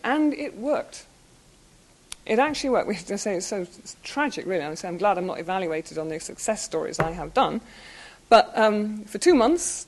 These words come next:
that was great, two months out of six years. Um, because there were several instances during Seki, but then after Seki as well, where that system was put into place. And the most famous one was, was where they raided, finally, Sherwood Castle. I can give you the background story. It's almost hilarious. It's another one of those absolutely ridiculous stories.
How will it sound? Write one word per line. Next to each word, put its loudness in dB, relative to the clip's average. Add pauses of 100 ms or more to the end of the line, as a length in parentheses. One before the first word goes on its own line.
that -4
was -6
great, -4
two -8
months -4
out -4
of -6
six -8
years. -10 (540)
Um, 4 (680)
because 0
there 0
were 0
several 4 (1000)
instances -2
during -2
Seki, -8 (440)
but 2
then 4
after 2
Seki -8
as -4
well, -2 (320)
where 2
that 2
system -4
was -8
put -8
into -8
place. -6
And -4
the 4
most -2
famous 4
one -6
was, -6
was -4
where 4
they 2
raided, 2
finally, -2
Sherwood -4
Castle. -4
I -4
can -4
give -6
you -4
the -4
background -6
story. -6
It's -8
almost -4
hilarious. 0
It's -6
another 2
one 0
of -2
those -2
absolutely -2
ridiculous -2
stories. -8